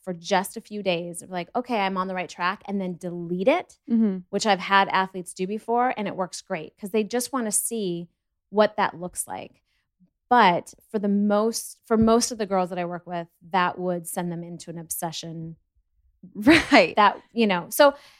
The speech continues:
Speaker 1: that's why it's, it's, it is individual. And when it comes to carbohydrates, I still feel like that is something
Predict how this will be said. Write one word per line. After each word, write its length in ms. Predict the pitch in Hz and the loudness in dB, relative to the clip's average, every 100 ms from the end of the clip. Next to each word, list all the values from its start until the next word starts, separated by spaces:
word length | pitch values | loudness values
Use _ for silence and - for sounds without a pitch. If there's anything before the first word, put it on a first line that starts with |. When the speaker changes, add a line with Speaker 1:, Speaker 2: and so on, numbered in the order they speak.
| - | 2
Speaker 1:
that's 220 | 320 320 | 4 4
why 200 | 349 359 | 6 6
it's, 160 | 359 - | 6 2
it's, 140 | - - 277 - | -6 -6 -8 -6
it 80 | 320 | -2
is 160 | 370 | 0
individual. 600 | 349 233 175 175 170 117 - | 2 0 -2 -6 -8 -10 4
And 300 | - 262 269 - | 8 8 6 -4
when 180 | 254 262 | -2 0
it 80 | 262 | 0
comes 220 | 285 302 | -2 -6
to 80 | 311 | -6
carbohydrates, 600 | 277 240 226 208 233 240 | -4 -2 0 -2 -4 -6
I 60 | 220 | -10
still 300 | - 233 240 | -6 -2 -2
feel 180 | 254 | -2
like 200 | 254 220 | -4 -4
that 180 | - 196 | 0 2
is 180 | 196 190 | 2 0
something 720 | - 185 185 196 190 185 185 | -2 -4 -6 -6 -8 -8 -10